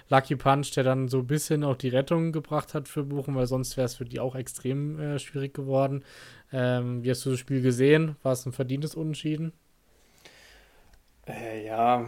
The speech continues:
Speaker 2: also Bochum wollte es tatsächlich mehr, gerade am Ende auch. Ähm, Luke Bacchio hat dann noch ein Tor aberkannt bekommen, zu Recht. Jovetic mit dem Foul da an Ordetz.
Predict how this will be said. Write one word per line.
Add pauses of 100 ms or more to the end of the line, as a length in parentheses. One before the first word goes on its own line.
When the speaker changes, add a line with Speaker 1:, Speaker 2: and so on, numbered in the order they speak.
(200)
Speaker 2:
also (120)
Bochum
wollte
es
tatsächlich
mehr,
gerade
am
Ende
auch. (120)
Ähm, (320)
Luke
Bacchio
hat
dann
noch
ein
Tor
aberkannt
bekommen,
zu
Recht.
Jovetic
mit
dem
Foul
da
an
Ordetz.